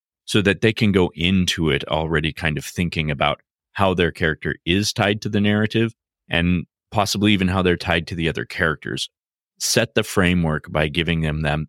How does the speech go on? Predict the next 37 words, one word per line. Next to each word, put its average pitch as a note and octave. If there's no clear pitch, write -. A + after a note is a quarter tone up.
that E2+
opportunity D#2+
to D#2+
see E2+
how D2+
they're D2+
tied E2
to -
everyone D#2+
else, D#2
rather F2+
than E2
just D#2+
coming D#2+
into D#2
it C#2
with D2
a D2+
character -
sheet -
with D2
numbers F2
on D2+
it, C#2+
where E2
they D#2+
n-, D#2+
might E2
not D#2
be D#2+
considering D#2
everybody C#2+
else's D2
feelings D#2
or D2
how D#2
they're D2+